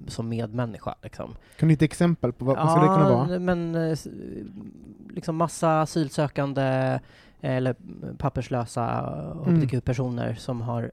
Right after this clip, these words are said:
Speaker 1: levt ett jävla helvete.
Speaker 2: Mm.
Speaker 1: Eh, och som inte får stanna.
Speaker 2: Nej.
Speaker 1: Eh, och det är jättesvårt för människor att få stanna.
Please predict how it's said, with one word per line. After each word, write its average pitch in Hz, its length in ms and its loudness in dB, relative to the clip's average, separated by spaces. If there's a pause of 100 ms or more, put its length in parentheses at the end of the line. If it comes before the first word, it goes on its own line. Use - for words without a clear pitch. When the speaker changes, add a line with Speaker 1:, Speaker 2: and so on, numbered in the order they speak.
(720)
Speaker 1:
levt 143 280 0
ett - 240 -6
jävla 127 540 0
helvete. 143 840 -4
Speaker 2:
Mm. 151 220 8 (320)
Speaker 1:
Eh, 117 580 -4 (340)
och 165 120 0
som 160 140 -2
inte 143 140 -4
får 139 80 -4
stanna. 120 360 -6 (400)
Speaker 2:
Nej. 151 160 4 (560)
Speaker 1:
Eh, 117 380 -8 (720)
och 170 100 -2
det 165 60 2
är 175 40 4
jättesvårt 165 1000 -2
för 143 100 -4
människor 117 340 -4
att 107 80 -4
få 120 80 -4
stanna. 110 340 -8